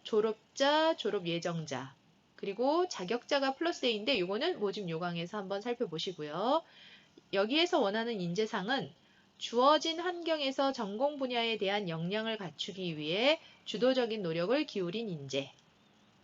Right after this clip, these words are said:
보는 핵심 역량은 도전 정신, 전공 역량, 자기주도성. 지금 여기도 제출 서류는 생기부와 자소서 똑같고요.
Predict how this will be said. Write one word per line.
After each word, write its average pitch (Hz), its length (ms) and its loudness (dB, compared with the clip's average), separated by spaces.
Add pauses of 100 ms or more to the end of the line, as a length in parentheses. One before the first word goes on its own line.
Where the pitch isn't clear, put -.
(220)
보는 202 260 -4
핵심 262 320 -4
역량은 175 720 -2
도전 220 320 0
정신, 185 540 -2 (300)
전공 160 440 -6
역량, 165 680 -4
자기주도성. 135 840 -8 (1600)
지금 262 380 -2
여기도 214 460 4
제출 285 400 2
서류는 254 600 2
생기부와 285 760 0
자소서 196 460 -6
똑같고요. 262 840 2